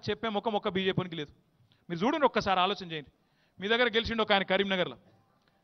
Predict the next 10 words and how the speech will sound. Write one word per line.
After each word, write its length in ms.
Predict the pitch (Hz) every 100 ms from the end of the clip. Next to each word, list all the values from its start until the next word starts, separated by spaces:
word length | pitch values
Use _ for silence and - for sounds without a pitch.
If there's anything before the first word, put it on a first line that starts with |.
| _ _ _ -
ఆయన 100 | 160
పేరేంది? 360 | 175 202 226 208
పార్లమెంట్ 400 | 196 214 226 190
సభ్యుని 240 | 208 226
పేరు 280 | 214 247 170 - _ _ - - - - - - - - - - -
బండి 220 | 165 202
సంజయ్ 300 | 214 214 202
కాదు, 180 | 202 180
తొండి 280 | - 185 185
సంజయ్. 280 | 196 151